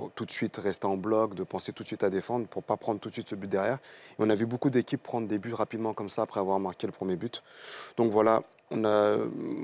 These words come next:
voilà une équipe é-, équatorienne qui a maîtrisé un petit peu son sujet, mais j'ai trouvé que justement, il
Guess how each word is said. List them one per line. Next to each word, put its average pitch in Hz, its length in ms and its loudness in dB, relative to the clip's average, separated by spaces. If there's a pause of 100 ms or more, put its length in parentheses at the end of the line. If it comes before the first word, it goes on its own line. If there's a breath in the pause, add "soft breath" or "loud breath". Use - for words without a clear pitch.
(120)
voilà 110 260 4
une 117 100 6
équipe - 260 -2
é-, 107 260 0
équatorienne 110 680 2 (560 soft breath)
qui 110 160 2
a 95 280 6
maîtrisé 110 840 0
un 120 160 4
petit 113 160 -4
peu 113 240 2
son 110 300 0
sujet, 113 420 2
mais 104 420 4 (380)
j'ai 113 140 -8
trouvé 110 260 -4
que 104 140 -4
justement, 101 500 0
il 98 380 -4